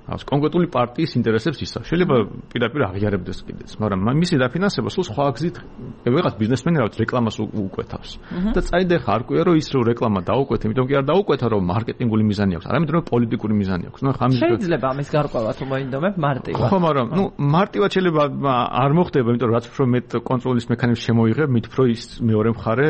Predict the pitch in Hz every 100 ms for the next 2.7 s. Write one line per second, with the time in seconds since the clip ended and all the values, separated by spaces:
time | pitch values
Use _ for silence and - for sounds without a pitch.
0 | 147 135 101 - 101 139 131 - 101 104
1 | - 95 90 98 98 113 160 139 123 110
2 | 104 107 170 131 117 208 101